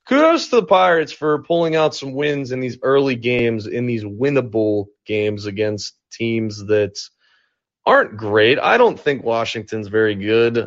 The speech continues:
I think they're probably gonna finish last in their division this year, and I already said how I feel about the Cubs. They're not very good either. But, um,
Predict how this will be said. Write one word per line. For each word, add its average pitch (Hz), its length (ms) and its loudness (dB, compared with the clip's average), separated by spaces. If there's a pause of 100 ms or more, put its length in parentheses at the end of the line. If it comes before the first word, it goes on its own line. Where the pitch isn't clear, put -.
I 117 140 -8
think 127 240 -4
they're 117 100 -4
probably 113 460 0
gonna 110 160 -4
finish 113 340 -4
last 117 420 0
in 120 60 -6
their 117 140 0
division 120 400 -4
this 120 180 -4
year, 123 320 2
and 107 340 -4
I 107 280 -6 (120)
already 113 360 0
said 110 340 0
how 110 160 0
I 104 60 2
feel 107 240 -4
about 107 200 0
the 107 80 -14
Cubs. 107 460 -4
They're 107 140 -8
not 107 180 -6
very 107 200 -6
good 104 340 -8
either. 110 500 -6 (560)
But, 107 240 -2
um, 107 540 2